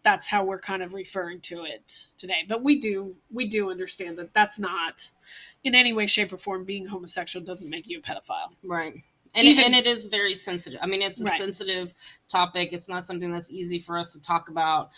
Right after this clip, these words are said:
Speaker 2: you know, um, so we did wanna make that definitely
Speaker 1: Right.
Speaker 2: clear.
Speaker 1: And I think that, you know, also being very clear about that, the boys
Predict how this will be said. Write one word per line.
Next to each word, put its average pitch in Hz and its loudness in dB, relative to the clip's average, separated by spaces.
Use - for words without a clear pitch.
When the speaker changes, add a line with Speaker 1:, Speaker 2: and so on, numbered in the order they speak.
Speaker 2:
you 175 0
know, 160 -2
um, 156 -4
so 160 -10
we 160 -6
did 165 -6
wanna 160 -6
make 147 -10
that 113 -10
definitely 151 -4
Speaker 1:
Right. 196 4
Speaker 2:
clear. 160 -2
Speaker 1:
And 320 6
I 311 8
think 302 2
that, 226 4
you 240 2
know, 214 0
also 220 0
being 214 -2
very 202 -2
clear 233 -2
about 180 -8
that, 175 -4
the 233 -2
boys 277 2